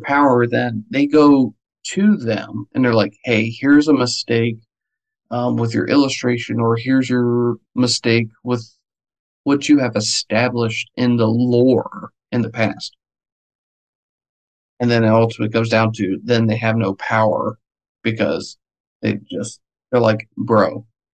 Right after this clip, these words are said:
shut your mouth, go back to your cubicle,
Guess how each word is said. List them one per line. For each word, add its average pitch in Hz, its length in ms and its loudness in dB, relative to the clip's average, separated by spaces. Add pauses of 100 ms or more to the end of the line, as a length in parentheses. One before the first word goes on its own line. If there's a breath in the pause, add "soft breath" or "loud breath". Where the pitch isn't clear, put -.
(600)
shut 107 200 -2
your 190 120 0
mouth, 131 440 2 (580)
go 113 60 -8
back 107 260 -4
to 151 60 -2
your 143 120 0
cubicle, 117 800 -2